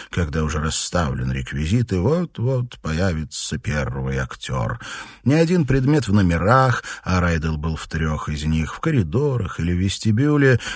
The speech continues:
не находился в должном порядке. Всюду царил бардак центральноевропейской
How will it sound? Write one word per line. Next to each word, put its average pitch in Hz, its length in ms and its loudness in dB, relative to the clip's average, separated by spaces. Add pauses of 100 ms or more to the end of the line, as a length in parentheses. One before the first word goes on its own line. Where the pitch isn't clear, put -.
(120)
не 151 240 6
находился 139 800 2
в 131 80 0
должном 110 540 4
порядке. 65 800 -6 (280)
Всюду 92 380 0
царил 90 400 2
бардак 80 640 0
центральноевропейской 82 2000 -2